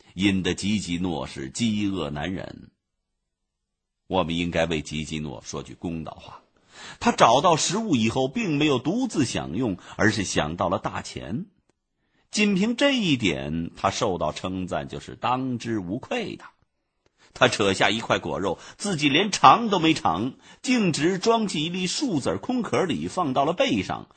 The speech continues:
按原路驮回家。他把果肉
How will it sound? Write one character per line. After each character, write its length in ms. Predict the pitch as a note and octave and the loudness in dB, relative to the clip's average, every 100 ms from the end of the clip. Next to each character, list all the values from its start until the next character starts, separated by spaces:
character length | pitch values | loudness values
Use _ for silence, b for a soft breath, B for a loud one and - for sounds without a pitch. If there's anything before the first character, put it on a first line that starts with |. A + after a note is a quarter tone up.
| B B | B B
按 240 | G#3 G#3+ D#3 | 4 4 4
原 300 | C3+ F#3+ C4 | 4 4 2
路 180 | F3 | 0
驮 240 | B2+ C3+ G3 | 0 0 0
回 120 | E3 | 0
家。 260 | F3 G3 - _ _ _ _ _ _ _ | -2 -4 -6 _ _ _ _ _ _ _
他 120 | - | 2
把 160 | A2+ A2+ | 6 4
果 260 | A2+ F#2 G2+ | 4 2 2
肉 400 | A2 G2 E2 | 2 2 -2